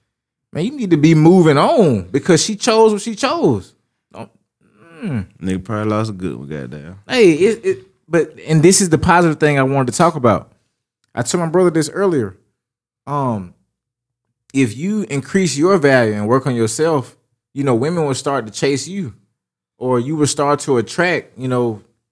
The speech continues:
Speaker 1: uh, I don't wanna say you at-, attract the right woman, like it's just gonna be this certain stereotype, but you will start to attract wom-,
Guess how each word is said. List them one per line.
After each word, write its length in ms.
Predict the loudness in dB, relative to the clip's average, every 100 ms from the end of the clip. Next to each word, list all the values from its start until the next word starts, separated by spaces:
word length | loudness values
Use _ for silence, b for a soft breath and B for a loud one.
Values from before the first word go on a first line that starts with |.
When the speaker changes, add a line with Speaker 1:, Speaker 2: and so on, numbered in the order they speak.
| _ -20 _ _ _ -20 -16
Speaker 1:
uh, 260 | -10 -10 -6
I 120 | -4
don't 100 | -2
wanna 120 | -2
say 160 | -2 -2
you 200 | 0 0
at-, 140 | -2 _ _ -16
attract 400 | -14 -6 -6 -6
the 80 | -10
right 340 | -4 -2 -2
woman, 340 | -4 -6 -6 -8
like 160 | -8
it's 140 | -8 -8
just 160 | -6
gonna 160 | -4 -2
be 240 | -4 -6
this 360 | -10 -12 -12 -16 _
certain 380 | -16 -6 -4 -4
stereotype, 800 | -6 -2 0 0 -2 -4 -4 -6 _ _ _ _ -8
but 160 | -6 -6
you 80 | -6
will 100 | -6
start 320 | -4 -6 -4
to 80 | -4
attract 360 | -4 -4 -2
wom-, 260 | -4 -8